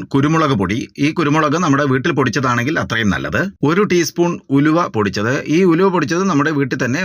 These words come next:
വറുത്ത് പൊടിക്കുന്നതായിരിക്കും നല്ലത്. കുക്കറിലാണ് ബീഫ് വേവിച്ചെടുക്കുന്നത്. ഇതിപ്പോൾ ഒരു കിലോ ബീഫുണ്ട്. കുക്കർ ചൂടായി വരുമ്പോൾ അതിലേക്ക് നാല് ടേബിൾ സ്പൂൺ വെളിച്ചെണ്ണ ഒഴിക്കാം. എണ്ണ ചൂടാകുമ്പോൾ ഒരു ടീസ്പൂൺ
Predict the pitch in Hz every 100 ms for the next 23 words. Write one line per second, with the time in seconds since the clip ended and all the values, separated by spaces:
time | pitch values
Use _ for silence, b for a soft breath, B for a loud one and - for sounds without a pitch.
0 | 135 117 101 110 101 101 110 95 90 95
1 | 73 69 85 170 196 - _ - 123 185
2 | 190 139 104 120 - 113 120 123 190 -
3 | 98 98 95 65 67 71 117 - 123 135
4 | 160 160 165 135 160 156 156 156 90 90
5 | - 123 95 - B B - - 101 180
6 | 160 131 131 127 98 92 131 175 127 95
7 | 92 87 160 - 107 120 131 185 180 113
8 | 104 104 - 98 87 - 87 85 104 92
9 | 78 73 104 127 165 - - 127 160 160
10 | 135 107 101 98 113 - 117 147 180 180
11 | 110 - 107 98